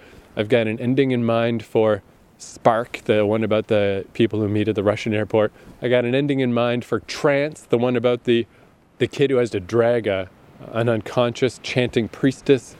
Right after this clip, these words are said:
through the fucking jungle. But they all might change at the end. Like, I, it's a, it's a, again, I mean, there's been so many contradictions and so many catch twenty-twos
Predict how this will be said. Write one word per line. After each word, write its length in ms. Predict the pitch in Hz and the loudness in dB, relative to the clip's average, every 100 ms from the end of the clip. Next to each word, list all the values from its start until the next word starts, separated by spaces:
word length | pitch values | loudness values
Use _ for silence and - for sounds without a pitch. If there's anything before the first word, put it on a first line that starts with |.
| - | -20
through 400 | - - 117 123 | -10 2 4 6
the 100 | 117 | 2
fucking 720 | - 131 120 127 107 92 90 | 0 -2 2 0 0 -6 -8
jungle. 480 | 98 123 123 123 117 _ _ _ _ _ _ _ - | -2 0 0 -2 -4 _ _ _ _ _ _ _ -2
But 120 | 127 | 0
they 140 | 139 151 | 2 2
all 180 | 190 | 0
might 320 | 196 175 175 156 - - | 0 0 0 -4 -14 -20
change 440 | - 160 165 156 135 | -8 0 0 0 0
at 80 | |
the 160 | 139 131 | 0 0
end. 160 | 110 85 | 0 -4
Like, 180 | 98 | -2
I, 220 | 104 104 95 _ - | 0 0 -4 _ -4
it's 220 | 135 135 | 0 2
a, 240 | 196 190 185 | 2 2 0
it's 120 | 170 | 0
a, 60 | 180 | -2
again, 460 | 165 185 165 131 | 0 0 0 0
I 80 | 135 | 0
mean, 140 | 147 | 0
there's 180 | 151 - | 0 0
been 100 | 180 | -2
so 260 | 160 - 202 | -2 0 2
many 200 | 165 131 | 0 -2
contradictions 720 | - 120 107 104 104 107 92 | -2 -4 -2 -2 -2 -4 -4
and 120 | 98 | -4
so 180 | - 165 | 0 0
many 200 | 156 117 | 2 0
catch 260 | - 110 - | 0 -4 0
twenty-twos 640 | 117 101 98 110 95 95 | -2 -2 -2 -2 -2 -6